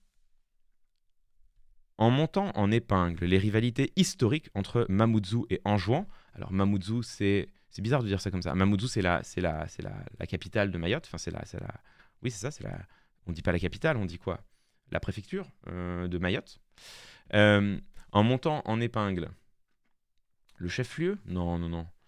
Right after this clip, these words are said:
Bref, bon, c'est la, c'est le, c'est la, le, la plus grande ville de Mayotte, quoi. En montant, d'ailleurs, je me demande, je me demande même si le chef-lieu, c'est pas Dzaoudzi. Non, non, c'est Mamoudzou, c'est Mamoudzou.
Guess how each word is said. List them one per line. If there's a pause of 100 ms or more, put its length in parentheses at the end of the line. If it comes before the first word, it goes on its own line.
(260)
Bref,
bon,
c'est
la,
c'est
le,
c'est
la,
le,
la
plus
grande
ville
de
Mayotte,
quoi. (520)
En
montant,
d'ailleurs,
je
me
demande,
je
me
demande
même (460)
si
le
chef-lieu,
c'est
pas
Dzaoudzi. (640)
Non,
non,
c'est
Mamoudzou,
c'est
Mamoudzou.